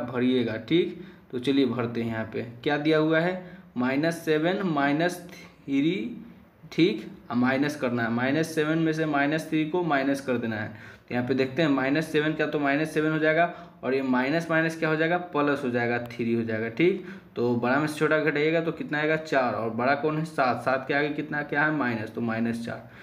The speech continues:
इसका आंसर हो जाएगा माइनस चार। यहाँ पे देख लीजिए, यहाँ पे माइनस चार है, तो इसी में टिक मार दीजिए और यहाँ पे लिख भी दीजिए कि माइनस चार, ठीक। चलिए, क्वेश्चन नंबर दो की ओर बढ़ते हैं। दो नंबर क्वेश्चन क्या है, इतना दिया हुआ है, इसके बराबर कौन होगा, टू एक्स प्लस टू,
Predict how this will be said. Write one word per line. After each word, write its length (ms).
इसका 160
आंसर 180
हो 60
जाएगा 200
माइनस 340
चार। 160
यहाँ 180
पे 140
देख 220
लीजिए, 220
यहाँ 160
पे 140
माइनस 360
चार 140
है, 200
तो 100
इसी 160
में 160
टिक 180
मार 180
दीजिए 200
और 140
यहाँ 220
पे 200
लिख 260
भी 100
दीजिए 260
कि 140
माइनस 680
चार, 380
ठीक। 300
चलिए, 180
क्वेश्चन 280
नंबर 200
दो 160
की 140
ओर 80
बढ़ते 200
हैं। 100
दो 100
नंबर 180
क्वेश्चन 280
क्या 140
है, 160
इतना 280
दिया 240
हुआ 180
है, 60
इसके 180
बराबर 240
कौन 300
होगा, 400
टू 160
एक्स 180
प्लस 340
टू, 300